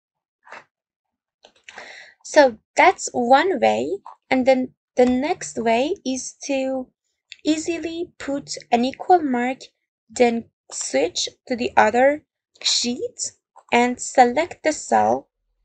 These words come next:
and click enter. You can see I have the same number in here and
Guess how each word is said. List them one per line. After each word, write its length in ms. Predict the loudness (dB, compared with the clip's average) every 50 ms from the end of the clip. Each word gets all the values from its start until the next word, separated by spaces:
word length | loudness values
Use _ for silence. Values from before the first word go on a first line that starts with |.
| -10 0 4
and 340 | 4 4 4 4 0 -6 -16 _ _
click 340 | -6 -4 -2 -2 -2 -4 -4
enter. 560 | -4 -4 -4 -6 -6 -2 -2 -2 -2 -4 -12 _ _ _ _ _ -2
You 140 | -2 -2 2
can 180 | 2 0 0
see 240 | 0 -4 -6 -6 -2
I 200 | -2 0 0 0
have 260 | 0 0 0 0 0 0
the 120 | -4 -4 -4
same 600 | -4 -12 -8 -4 -4 -2 -2 -4 -4 -4 -6 -6
number 360 | -6 -4 -6 -4 -4 -4 -4
in 180 | -4 -4 -6
here 460 | -8 -8 -10 -8 -4 -4 -4 -4 -4 -6
and 240 | -6 -6 -6 -8 -6